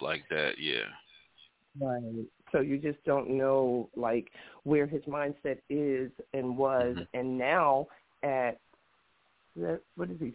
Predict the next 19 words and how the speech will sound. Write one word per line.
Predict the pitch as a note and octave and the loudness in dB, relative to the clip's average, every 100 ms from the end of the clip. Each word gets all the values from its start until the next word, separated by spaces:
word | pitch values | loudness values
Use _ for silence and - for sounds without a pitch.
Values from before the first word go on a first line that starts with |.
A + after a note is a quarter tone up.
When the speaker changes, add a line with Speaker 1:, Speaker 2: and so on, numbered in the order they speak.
| - | 0
Speaker 2:
seventy? | D3 F#3+ G3 G3+ G3 G3 G3 F#3+ - _ - - | 0 2 0 0 0 0 -2 -6 -12 _ -8 6
Speaker 1:
Seventy-five. | G#2 G#2 - G#2 F2+ E2 - - _ _ - - _ _ _ _ _ _ _ | 6 6 2 6 6 4 -2 -20 _ _ -20 -20 _ _ _ _ _ _ _
Speaker 2:
He's | B3+ A#3+ A#3 A#3+ | 2 4 4 4
seventy-five, | G#3+ G3+ F#3+ F#3 E3+ C#3+ B2+ - | 2 4 0 2 4 4 2 2
so | D3 - | 0 2
is | D3 C#3+ | -2 -2
he | F3+ | -4
demented | D3 C#3+ C3+ C3 - F#3+ | -2 0 0 0 -2 -6
now? | F3 G#3 A3+ B3 - _ _ _ _ _ _ _ _ _ _ - - | -4 -2 -2 -2 -10 _ _ _ _ _ _ _ _ _ _ -18 -10
Speaker 1:
It | A2+ | 0
Speaker 2:
Does | A#2 | 4
Speaker 1:
doesn't | D#3 - | 4 4
Speaker 2:
he | D#3+ | 0
Speaker 1:
say. | G2+ | 4
Speaker 2:
have | F#2+ - | 4 4
Alzheimer's | - E3+ F3+ G3+ G3 G3+ G#3+ | 0 0 0 0 0 0 -4
now? | A3 G3+ A3+ B3 _ _ _ _ - - | -6 -6 -6 -6 _ _ _ _ -18 0
Right. | F3+ G3 - | 4 4 4
Speaker 1:
Yeah. | A3 | 4